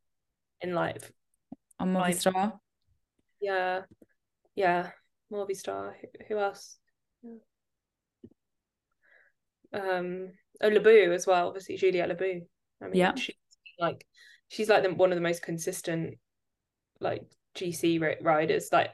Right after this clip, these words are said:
Speaker 1: she's top, top five, uh, like, both editions of last year and this year. So,
Speaker 2: Yeah.
Speaker 1: um, Ashleigh Moolman maybe as well,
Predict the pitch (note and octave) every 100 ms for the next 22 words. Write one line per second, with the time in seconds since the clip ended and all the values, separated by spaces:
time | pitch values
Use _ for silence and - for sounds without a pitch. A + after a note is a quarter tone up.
0 | - - F3 F3 E3+ - _ _ _ -
1 | E3+ - - _ - - - - _ -
2 | F#3 - F#3 F3 E3+ _ _ _ - F3+
3 | D#3+ D#3 - F3 E3+ F3 F#3 F3+ F#3 F#3+
4 | F#3+ - - G#3 - F#3 F#3+ F#3+ F#3+ F3+
5 | F3+ F#3 F#3 G3 G3 - _ _ _ _
6 | _ _ _ - - - F3+ - _ _
7 | _ _ _ _ _ _ F3+ F3+ F3 F3
8 | F3+ _ _ _ _ - - - F#3 F3+
9 | F3+ F3+ F#3 F#3 F#3+ F#3+ _ _ _ _
10 | - G#3 G3+ G#3